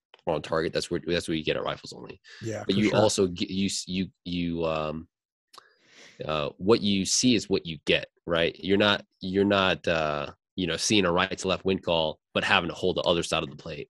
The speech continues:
Speaker 2: Yeah,
Speaker 1: You
Speaker 2: for
Speaker 1: know,
Speaker 2: sure.
Speaker 1: that's where stuff gets confusing and stuff like that. So, like, I, I think as a, uh, like, a exposure to, you know, m-,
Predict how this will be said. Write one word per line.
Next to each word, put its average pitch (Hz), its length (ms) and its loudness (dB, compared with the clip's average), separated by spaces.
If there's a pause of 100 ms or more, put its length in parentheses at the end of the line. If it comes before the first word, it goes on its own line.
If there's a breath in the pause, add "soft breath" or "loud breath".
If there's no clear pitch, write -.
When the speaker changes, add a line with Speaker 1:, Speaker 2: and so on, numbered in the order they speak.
Speaker 2:
Yeah, 117 440 2
Speaker 1:
You 82 100 -4
Speaker 2:
for 78 80 0
Speaker 1:
know, - 80 2
Speaker 2:
sure. 120 140 -2
Speaker 1:
that's 95 180 2
where 92 160 4
stuff - 300 -2
gets 87 180 0
confusing 90 840 -2
and 80 140 -4
stuff 82 140 -4
like 82 160 0
that. 71 100 -4
So, - 140 -2
like, 85 200 -2
I, 90 180 -2
I 95 120 2
think 95 240 -2
as 82 140 -6
a, 76 220 -2 (840 loud breath)
uh, 82 200 0 (280)
like, 76 200 -6
a 73 120 -2 (360)
exposure 98 680 2
to, 85 680 -4
you 87 100 -4
know, 82 80 -2
m-, 85 120 -4